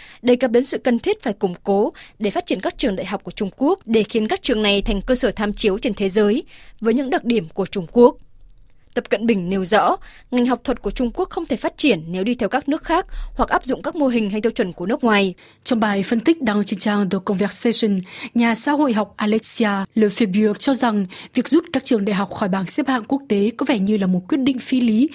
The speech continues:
Speaker 2: trong bối cảnh địa chính trị hiện nay. Điều đáng mỉa mai đó là ông Tập Cận Bình tự cho mình là người muốn bỏ các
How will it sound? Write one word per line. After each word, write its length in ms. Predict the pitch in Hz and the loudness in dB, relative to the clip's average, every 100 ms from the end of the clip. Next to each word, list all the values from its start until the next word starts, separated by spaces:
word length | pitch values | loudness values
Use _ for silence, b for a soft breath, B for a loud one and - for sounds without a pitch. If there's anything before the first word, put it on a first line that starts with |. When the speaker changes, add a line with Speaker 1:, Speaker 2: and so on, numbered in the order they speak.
| B - | B -4
Speaker 2:
trong 300 | 240 214 202 | -2 0 0
bối 120 | 214 | 2
cảnh 240 | 294 196 | 2 0
địa 100 | 202 - | -2 -2
chính 140 | 208 | -2
trị 240 | - 269 208 | 0 0 0
hiện 180 | 247 | 0
nay. 300 | 214 208 196 185 B B B | 2 2 0 -4 B B B
Điều 280 | 262 254 240 | 2 4 4
đáng 180 | 233 277 | 4 4
mỉa 120 | 320 | 4
mai 380 | 202 220 220 208 B - | 4 2 2 0 B -2
đó 120 | 240 | 2
là 240 | 294 254 | 4 2
ông 240 | 214 226 214 | 2 0 0
Tập 140 | 214 - | 0 0
Cận 160 | 277 | 2
Bình 200 | 233 208 | 4 4
tự 140 | 190 247 | 0 -2
cho 120 | 240 | 0
mình 260 | 214 202 185 | 2 2 2
là 60 | |
người 240 | 185 196 185 | 2 2 2
muốn 280 | 196 254 | 2 2
bỏ 260 | 294 233 180 - | 2 2 0 -2
các 180 | 240 | -4